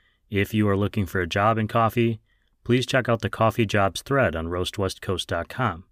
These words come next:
It is still very, very new, but it is growing. You can also follow at Roast West Coast on Instagram.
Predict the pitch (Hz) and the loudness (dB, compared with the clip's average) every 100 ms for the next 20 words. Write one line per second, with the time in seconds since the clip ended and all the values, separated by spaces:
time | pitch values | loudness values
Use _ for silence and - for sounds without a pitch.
0 | _ _ _ _ _ 127 127 123 - 123 | _ _ _ _ _ 0 0 0 2 2
1 | 110 101 98 98 98 90 90 90 104 98 | 4 2 2 4 2 2 0 2 2 2
2 | 73 73 90 107 117 123 120 113 78 - | -2 -8 -2 0 0 0 0 0 0 -10
3 | _ _ _ _ _ _ - 98 104 104 | _ _ _ _ _ _ -12 -2 0 0
4 | - 101 - 95 104 107 98 104 87 98 | 0 -2 2 4 4 2 0 0 0 -2
5 | - 98 95 - - 98 95 92 98 120 | -2 -2 -4 -4 -6 -4 -2 -4 -2 -2
6 | 120 117 123 123 | -2 0 0 0